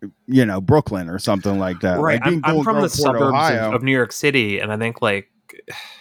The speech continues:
Speaker 2: <sighs> I just think, like, the, just us being the same age, there's still, like, this, like, large difference in context. Um,
Speaker 1: Yeah.
Speaker 2: 'cause, I mean, also, like, I mean, I grew up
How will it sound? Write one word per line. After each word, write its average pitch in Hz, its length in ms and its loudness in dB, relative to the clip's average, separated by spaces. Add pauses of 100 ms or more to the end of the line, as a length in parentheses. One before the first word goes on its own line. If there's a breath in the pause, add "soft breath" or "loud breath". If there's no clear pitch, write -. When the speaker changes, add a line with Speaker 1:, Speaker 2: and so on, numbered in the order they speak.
Speaker 2:
<sighs> - 720 -20
I 123 80 -2
just 139 220 -2
think, 135 160 -4
like, 120 160 -2
the, 104 340 -2 (160)
just 131 340 -4
us 120 220 -2
being 135 240 0
the 120 80 2
same 117 420 0
age, 104 680 -2
there's 90 200 -2
still, 113 260 0
like, 104 160 -4
this, - 240 -10
like, 101 140 -6 (160)
large 110 480 0
difference 104 540 -2
in 101 140 -12
context. - 840 -4 (640 soft breath)
Um, 98 320 -2
Speaker 1:
Yeah. 247 220 0 (100)
Speaker 2:
'cause, 135 160 -6
I - 60 0
mean, 190 140 0
also, 180 280 0
like, 214 160 0
I 170 40 0
mean, 160 220 0
I 139 100 -2
grew 156 260 -2
up 180 240 0